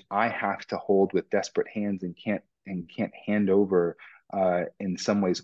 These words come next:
ultimately to God, um, I can, I can grow to dominate every aspect of my life or people in my life, um, or to extinguish life around me,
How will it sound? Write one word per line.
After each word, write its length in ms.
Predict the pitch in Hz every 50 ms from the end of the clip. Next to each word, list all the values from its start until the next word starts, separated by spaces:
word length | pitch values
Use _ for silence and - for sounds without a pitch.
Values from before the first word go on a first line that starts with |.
| -
ultimately 500 | 101 113 139 139 143 135 107 85 90 85
to 140 | - 80 76
God, 380 | 78 120 127 120 101 90 90 - - - - - - - - - 110
um, 380 | 107 101 101 101 101 101 - - _ _ _ -
I 180 | 95 107 107
can, 240 | 104 - 110 98 95 - -
I 140 | - 104 104
can 300 | 110 - 110 101 98 - - 107
grow 280 | 110 101 104 101 101 98
to 180 | 101 - - 90
dominate 720 | 85 - 98 98 107 120 127 113 98 90 85 78 - -
every 300 | - 104 95 90 95 92 -
aspect 480 | - 95 95 92 - - 95 87 -
of 140 | 95 87 80
my 160 | 87 85 80
life 340 | 76 80 90 98 95 85 80 - _ _
or 200 | - 95 92 85
people 380 | - - - 120 - - 104 92
in 80 | 87 87
my 120 | 85 82
life, 340 | 82 82 82 80 78 78 - _ _ - - - - _ _ -
um, 240 | 104 95 92 95 -
or 140 | - 98 95
to 160 | - - 92
extinguish 840 | 80 - - - - - 135 151 139 117 95 - - - - - - -
life 260 | - 92 92 92 -
around 340 | 92 90 90 98 104 104 98
me, 240 | 85 76 73 67 -